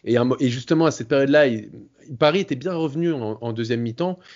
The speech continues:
Ils avaient mis plus d'intensité et entre la cinquante-cinquième et la soixantième minute,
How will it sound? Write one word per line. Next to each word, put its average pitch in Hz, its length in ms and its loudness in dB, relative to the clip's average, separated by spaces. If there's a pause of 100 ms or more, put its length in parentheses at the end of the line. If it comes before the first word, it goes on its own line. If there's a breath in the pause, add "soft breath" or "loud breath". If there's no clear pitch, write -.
(120)
Ils 113 100 -2
avaient 113 100 4
mis 117 100 0
plus 143 180 -2
d'intensité 127 800 2
et 147 220 -2
entre 131 240 -2
la 123 160 6
cinquante-cinquième 156 880 0
et 113 60 0
la 110 100 2
soixantième - 680 -2
minute, 123 440 0